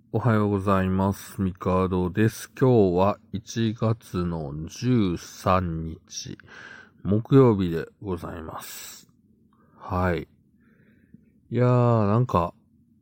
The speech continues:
ね、年明けて、もうね、二週間がもうすぐ経つわけですが、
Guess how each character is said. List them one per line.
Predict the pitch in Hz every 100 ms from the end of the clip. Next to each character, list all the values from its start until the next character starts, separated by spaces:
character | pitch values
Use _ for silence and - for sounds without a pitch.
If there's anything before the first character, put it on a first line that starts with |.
| -
ね、 | 104 92 92 _ _ _ - - _ _ _ -
年 | - 104 - 95
明 | 90
け | - 87
て、 | - 82 78 _ _ _ _ _ _ _ _ _ _ _
も | - 87 85
う |
ね、 | 95 87 - _ _ _
二 | 101 95
週 | - 104 90
間 | - 80 80
が | 78 76
も | - 98
う | 87
す | -
ぐ | 80 73 - _ _ _ _
経 | - -
つ | -
わ | 87 90
け | 87
で | 82 76
す | -
が、 | 82 80